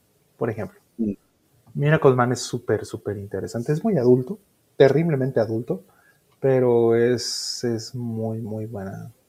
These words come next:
Speaker 1: Es una serie corta. Son solamente como veinticinco, eh, capítulos. Es muy, muy cortita. Son cuatro libros,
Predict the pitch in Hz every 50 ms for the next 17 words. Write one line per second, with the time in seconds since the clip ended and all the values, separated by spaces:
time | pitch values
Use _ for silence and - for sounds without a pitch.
0 | _ _ - 170 - - 214 196 185 190 - 156 151 143 - 131 113 - - -
1 | - _ _ - - _ _ _ _ _ _ _ _ - - - _ - - -
2 | - _ - - _ _ _ _ _ _ _ - - - 127 123 - 131 135 123
3 | 117 110 - - - - 113 104 110 110 110 - - 101 - - 123 120 120 -
4 | 117 104 101 101 113 120 _ _ _ _ _ 160 123 120 123 131 131 147 143 _
5 | _ _ _ _ _ _ _ _ _ _ _ - - - 117 110 - - - -
6 | - - _ _ _ _ - 143 131 135 143 151 151 139 139 139 135 - - -
7 | - 143 139 - 131 123 - - 127 123 165 165 156 160 - 139 135 - - 131
8 | 127 - - 117 110 113 120 - 208 226 240 - - - - - _